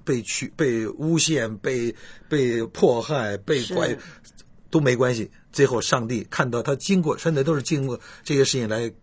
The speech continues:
Speaker 1: 考验他，他的品格确实经得住考验，
Speaker 2: 嗯。
Speaker 1: 真的是一个这么善良的人。
Speaker 2: 是。
Speaker 1: 神就把他放在一人之下，万人之上的
Speaker 2: 对。
Speaker 1: 这个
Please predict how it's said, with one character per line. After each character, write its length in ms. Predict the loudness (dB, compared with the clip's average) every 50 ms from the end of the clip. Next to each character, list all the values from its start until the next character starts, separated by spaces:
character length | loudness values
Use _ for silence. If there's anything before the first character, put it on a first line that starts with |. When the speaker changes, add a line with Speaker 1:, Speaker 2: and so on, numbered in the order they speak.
| -20 -20 -14 -10
Speaker 1:
考 220 | -6 -2 2 2
验 100 | 2 4
他， 160 | 2 0 -2 -2 -10 -20 -20 -20 -20 -20 -20 -20 -20 0
他 100 | 2 2
的 80 | 2
品 240 | 2 2 -2 0 4
格 100 | 4 4
确 280 | 4 4 2 2 2 2
实 100 | 2 2
经 140 | 0 2 2
得 80 | 2
住 100 | 2 2
考 180 | 0 0 0 2
验， 200 | 0 0 -2 -4 -6
Speaker 2:
嗯。 40 | -2
Speaker 1:
真 160 | 0 2 2
的 60 | 2 0
是 180 | -2 -2 -2
一 120 | -2 -2 -2
个 240 | 0 -2 -2 -2 -6 -18 -20 -20 -20 -20 -20 -20 -16 2
这 120 | 2 4
么 80 | 4 4
善 240 | 0 0 0 0 0
良 160 | -2 -4 -4
的 80 | -4 -4
人。 200 | -4 -6 -8 -12 -18 -20 -20
Speaker 2:
是。 340 | -14 -14 -12 -10 -12 -12 -10
Speaker 1:
神 240 | -8 -2 -2 -2 2
就 140 | 2 0 0
把 180 | 0 -4 -2
他 120 | -2 -2 0
放 260 | 0 0 0 0 0
在 160 | -2 -2 -2 0
一 160 | 2 2 2
人 200 | 2 2 -2 -2
之 140 | -2 -4 -2
下， 220 | -2 -2 -4 -4 -4
万 260 | 0 0 0 2 0
人 140 | -2 -4 -4
之 100 | -4 -4
上 180 | -4 -4 -4
的 280 | -4 -6 -8 -10 -14 -18 -20 -20 -20 -20 -20 -12
Speaker 2:
对。 300 | -8 -8 -8 -8 -10 -12 -16 -18 -10
Speaker 1:
这 120 | -8 -6
个 140 | -4 -2 -4